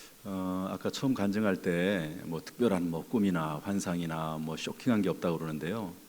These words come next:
근데 가장 좋은 신앙은 그냥 아무런 의심도 없고 그냥 하나님의,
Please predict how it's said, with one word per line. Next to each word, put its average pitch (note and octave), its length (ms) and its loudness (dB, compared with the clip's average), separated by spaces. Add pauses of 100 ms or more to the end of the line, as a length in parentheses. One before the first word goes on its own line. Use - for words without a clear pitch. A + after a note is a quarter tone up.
(420)
근데 A#2 220 -4
가장 - 720 0
좋은 B2+ 240 6
신앙은 A2+ 520 0 (840)
그냥 D#3 420 6
아무런 - 300 -4 (580)
의심도 C3+ 440 6
없고 G2 540 2 (380)
그냥 C#3+ 400 4 (560)
하나님의, D#3 760 6